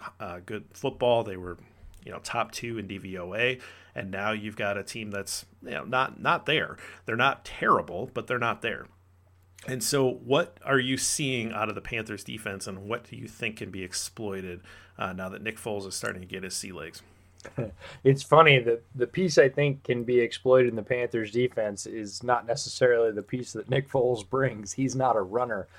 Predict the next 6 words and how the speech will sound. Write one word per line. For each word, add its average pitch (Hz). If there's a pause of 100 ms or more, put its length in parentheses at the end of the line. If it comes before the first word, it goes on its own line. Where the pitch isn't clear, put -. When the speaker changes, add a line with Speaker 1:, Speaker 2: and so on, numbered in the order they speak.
(340)
Speaker 2:
And 117
the, 107 (240)
the -
Panthers 170
have 123
struggled 117